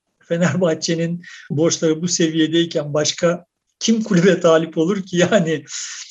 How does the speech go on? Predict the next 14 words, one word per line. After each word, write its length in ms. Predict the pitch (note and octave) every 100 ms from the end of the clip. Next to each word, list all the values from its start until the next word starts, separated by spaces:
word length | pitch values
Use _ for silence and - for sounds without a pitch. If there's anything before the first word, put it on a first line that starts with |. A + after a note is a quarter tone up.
| - _ _ F#3+
kimse 360 | C4 A#3+ A#3+
yok 320 | F3+ D3 C3 C#3
yani, 160 | C3+ C#3+ - F3+
e, 120 | D3
Ali 260 | G3 D#3+ D#3
Koç'tan 560 | D3+ C#3+ - A3 G#3 F3
başka 560 | E3+ - F#3+ D3+ F#3 D3+
durumu 360 | F#3 F#3+ D3+
var 140 | A2+ A2
yani 320 | G#2 _ _
Fenerbahçelilerde 960 | C#3 C#3 B2 B2+ A#2 - C3 B2 B2 C#3+
benim 220 | F3+ F#3
gördüğüm 400 | D#3+ C#3+ D#3 E3+
kadarıyla. 420 | E3+ C#3 C3 A#2+